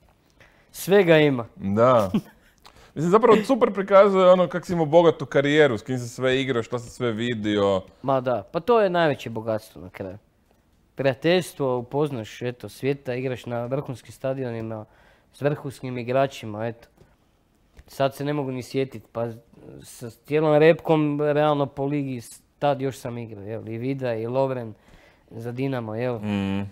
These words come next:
Speaker 1: Pa ne znam, ono, svi ti, oni, Modrić, Eduardo, ovi mlađi, stari, ajde, ovi stariji su već prestali, ali ovi mlađi još koji neki igraju su igrali. Evo, Livaković je došao u Zagreb kad sam ja bio, ne?
Speaker 2: Hm.
Speaker 1: Kapetan, jel?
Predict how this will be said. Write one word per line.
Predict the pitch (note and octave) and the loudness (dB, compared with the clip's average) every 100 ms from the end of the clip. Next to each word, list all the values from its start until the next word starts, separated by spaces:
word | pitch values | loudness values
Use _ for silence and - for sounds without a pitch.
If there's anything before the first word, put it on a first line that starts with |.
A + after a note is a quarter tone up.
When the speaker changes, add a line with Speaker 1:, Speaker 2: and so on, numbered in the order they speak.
| _ | _
Speaker 1:
Pa | - A#2 | -10 -8
ne | C3 B2 | -8 -10
znam, | G2 F#2+ | -12 -18
ono, | F#2 F2+ | -18 -20
svi | - B2 B2+ G2+ _ | -18 -12 -12 -12 _
ti, | G#2 F2+ | -16 -14
oni, | G2+ G2 - | -14 -16 -14
Modrić, | B2+ C3+ B2 G2+ - | -6 -6 -6 -12 -14
Eduardo, | A#2 B2 B2+ C#3 B2+ | -10 -4 -2 -2 -2
ovi | B2 B2 | -4 -4
mlađi, | B2+ C3+ C3 G#2+ | -2 -2 -4 -10
stari, | - B2+ C3 A#2+ | -4 -2 0 -2
ajde, | B2 A#2+ | -4 -6
ovi | A#2+ | -8
stariji | - C3 B2 A2+ | -6 -6 -6 -8
su | - | -12
već | B2 A#2 | -14 -14
prestali, | - C#3 - C#3+ C3+ C#3 | -10 -10 -8 -8 -6 -4
ali | C3+ C3+ C3 _ - - _ _ _ B2+ | -4 -6 -10 _ -20 -20 _ _ _ -2
ovi | C#3 C#3+ | 0 0
mlađi | C#3 D3+ C3+ | 2 2 2
još | C#3+ C3 | -2 -4
koji | - C3 | -8 -8
neki | C3+ D3+ | -8 -6
igraju | D3+ D#3+ C#3+ | -4 -4 -4
su | D3 | -4
igrali. | C3+ A2+ | -2 -2
Evo, | C3 | -2
Livaković | A#2+ B2 C#3+ C#3+ C3 A2+ | -4 -2 -2 -2 -10 -8
je | |
došao | B2+ C#3 - B2+ | -8 -8 -8 -4
u | |
Zagreb | C3+ D3 C#3 | -2 0 -2
kad | C#3+ C3 | -6 -8
sam | C#3 | -8
ja | C3+ B2 | -6 -6
bio, | A#2 G#2+ | -8 -12
ne? | G2+ A2+ - _ _ - - | -14 -18 -20 _ _ -20 -10
Speaker 2:
Hm. | A2+ - | -8 -6
Speaker 1:
Kapetan, | C3 B2+ A2+ B2 G#2+ | -8 -8 -10 -10 -8
jel? | A#2 | -12